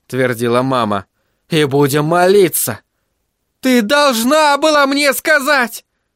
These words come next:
Мама с силой опустила тяжелую руку на затылок Кэрри. За этим движением чувствовались все одиннадцать лет, что она провела, таская тяжелые тюки с бельем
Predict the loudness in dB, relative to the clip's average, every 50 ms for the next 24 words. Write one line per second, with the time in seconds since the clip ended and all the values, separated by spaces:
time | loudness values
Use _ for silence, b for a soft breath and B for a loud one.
0 | _ _ _ _ _ _ _ _ _ _ _ -14 -8 -4 -2 -2 -2 -2 -4 -6
1 | -6 -8 -10 -6 -2 -2 0 0 0 0 -2 -4 -6 -10 -10 -8 -8 -6 -4 -4
2 | -4 -4 -6 -8 -8 -4 -4 -2 -2 0 -2 -2 -2 -2 -2 -4 -4 -6 -6 -6
3 | b b b b b b b b b -6 -4 -2 0 0 -2 0 0 0 0 0
4 | 0 -2 -4 -4 -2 -2 -2 -2 -2 -6 -10 -16 _ _ _ _ _ _ _ _
5 | _ _ _ _ _ _ -18 -10 -4 -2 -2 -2 -2 -6 -8 -6 -6 -4 -4 -4
6 | -4 -4 -4 -2 -2 -2 -4 -6 -8 -12 _ _ _ _ _ _ _ _ _ _
7 | _ _ _ _ -6 -4 -4 -4 -4 -4 -4 -2 0 0 -2 -4 -6 -10 -8 -4
8 | -2 0 2 2 0 -2 -4 -4 -4 -4 -4 -4 -6 -6 -6 -6 -6 -2 -2 -2
9 | -2 -4 -6 -6 -6 -4 -4 -4 -6 -6 -4 -6 -4 -2 -2 -2 0 -2 -2 -4
10 | -6 -8 -8 -8 -6 -4 -4 -4 -4 -4 -6 -8 -8 -6 -4 -4 -2 -2 -2 -2
11 | -4 -6 -6 -6 -6 -6 -6 -6 -8 -8 -8 -6 -6 -6 -4 -2 0 0 -2 -2
12 | -4